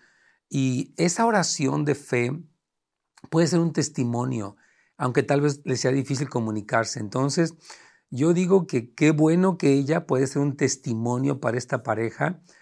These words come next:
del amor de Jesús, de, ah, de un trabajo excelente, y puede ser un medio. Yo pienso mucho en la historia que nos cuenta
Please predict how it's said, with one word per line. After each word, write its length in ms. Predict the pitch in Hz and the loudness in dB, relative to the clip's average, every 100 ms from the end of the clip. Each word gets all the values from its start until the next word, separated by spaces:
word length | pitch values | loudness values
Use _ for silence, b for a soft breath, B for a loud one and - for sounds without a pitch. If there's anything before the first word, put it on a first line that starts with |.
| b b | b b
del 400 | - 120 120 117 | -2 2 4 2
amor 400 | 110 113 127 139 | 2 2 2 2
de 120 | 147 | 2
Jesús, 680 | 127 110 - 123 120 127 135 - _ b b b - | -2 -4 -2 0 0 -2 -8 -14 _ b b b -12
de, 720 | 117 117 117 113 110 107 - | -6 0 2 2 2 0 -2
ah, 380 | - 117 110 123 | 0 2 2 0
de 120 | 127 131 | 0 0
un 100 | 139 | 2
trabajo 340 | 135 131 147 | 2 2 -2
excelente, 920 | - - 110 117 127 131 147 160 220 b b b b b - | -4 -2 -2 0 0 -2 0 0 0 b b b b b -10
y 80 | |
puede 240 | 123 151 160 | 0 2 4
ser 160 | 170 | 2
un 200 | 165 151 | 2 2
medio. 400 | 135 139 143 117 | 2 2 2 0
Yo 220 | 110 139 135 | 2 0 0
pienso 240 | 160 151 | -2 0
mucho 380 | 139 139 151 - | -2 0 0 0
en 120 | 123 | -2
la 40 | |
historia 260 | 113 - 143 | -4 -2 -2
que 100 | 139 | -2
nos 140 | 117 | -6
cuenta 500 | - 127 123 139 131 | -6 -6 -2 0 0